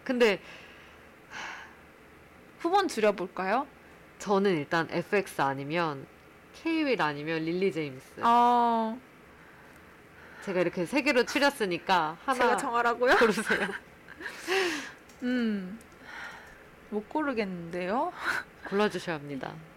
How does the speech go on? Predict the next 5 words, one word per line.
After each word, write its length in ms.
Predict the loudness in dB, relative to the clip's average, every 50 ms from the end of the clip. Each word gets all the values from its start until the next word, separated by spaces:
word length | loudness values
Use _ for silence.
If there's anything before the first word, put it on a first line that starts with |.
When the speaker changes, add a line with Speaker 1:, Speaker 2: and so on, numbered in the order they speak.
| -16 -8 -4
Speaker 2:
여러분, 400 | -2 0 0 0 0 -2 -4 -6
굿바이 440 | -6 -10 -2 2 4 6 6 4 4
서머와 1000 | 2 0 0 2 2 2 2 4 4 4 4 4 4 4 4 4 2 2 0 0
러브 260 | 0 0 0 -2 -4
블로썸과 1200 | -6 -4 -4 -4 -4 -4 -4 -4 -4 -4 -4 -4 -2 -2 0 2 2 4 4 2 2 0 -2 -6